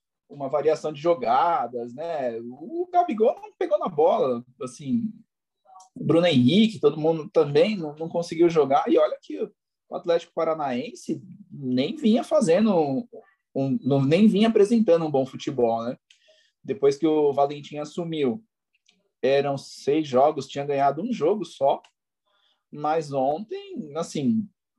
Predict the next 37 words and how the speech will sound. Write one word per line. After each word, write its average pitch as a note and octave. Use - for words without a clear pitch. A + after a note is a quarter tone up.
o A3
Atlético -
Paranaense F3+
também F3+
nem G3+
fez G#3+
um F#3
grande C#3+
jogo B2+
ontem, C3
né? C3
Foi, B2+
como B2
alguns A#2+
dizem, A#2+
foi C3
cirúrgico, D3
né? C#3
Nas B2
oportunidades B2+
que D#3
teve, C3
aproveitou, C3
fez D3+
o, A#2
os C3+
gols, D#3+
né? E3
Teve A#2
o -
pênalti, D3
depois B2
o B2+
gol B2
do, A#2+
do, A#2
do, A2+